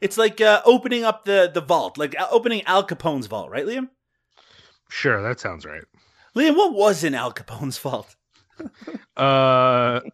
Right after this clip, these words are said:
Speaker 2: Geraldo Rivero's Broken Dreams.
Speaker 1: What's up with Geraldo Rivera? <laughs> K-, uh, Kemi, I'm gonna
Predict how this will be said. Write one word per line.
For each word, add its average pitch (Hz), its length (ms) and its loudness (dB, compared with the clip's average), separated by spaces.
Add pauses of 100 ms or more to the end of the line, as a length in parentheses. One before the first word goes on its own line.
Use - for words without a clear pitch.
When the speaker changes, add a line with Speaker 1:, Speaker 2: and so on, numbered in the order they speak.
(160)
Speaker 2:
Geraldo 131 500 0
Rivero's 123 680 -2
Broken 120 480 -6
Dreams. 131 600 -6 (760)
Speaker 1:
What's 480 240 6
up 440 160 8
with 240 180 4
Geraldo 165 540 4
Rivera? 135 500 0 (120)
<laughs> - 120 -20
K-, - 100 -8
uh, 233 140 2 (200)
Kemi, 269 280 2
I'm 302 100 0
gonna 226 240 2